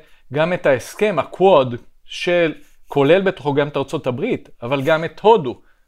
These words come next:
גם אוסטרליה בתוך המ-, המערכת הזו, שרואה את עצמה כמערכת שמחויבת לשמירת היציבות במרחב הזה של הפסיפיק.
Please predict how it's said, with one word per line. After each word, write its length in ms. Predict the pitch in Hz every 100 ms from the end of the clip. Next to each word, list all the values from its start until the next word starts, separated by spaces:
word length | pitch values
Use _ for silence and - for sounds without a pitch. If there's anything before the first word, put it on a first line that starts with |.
| - 123
גם 200 | 151 165
אוסטרליה 540 | 165 - 202 226 233
בתוך 340 | 160 - 123 127
המ-, 140 | 123 -
המערכת 520 | 127 135 131 135 -
הזו, 280 | 139 127 165 - _ _ -
שרואה 640 | - 156 143 143 156 226
את 100 | 269
עצמה 260 | 240 214 196
כמערכת 580 | 185 160 156 185 196
שמחויבת 1200 | - 180 165 139 - 156 147 202 240 147 135 - -
לשמירת 680 | 139 - - 165 151 160 196
היציבות 680 | 208 185 - 147 175 208 143
במרחב 680 | 139 170 196 165 - 180
הזה 220 | 175 156 165
של 200 | 170 147
הפסיפיק. 680 | 147 - 170 156 131 -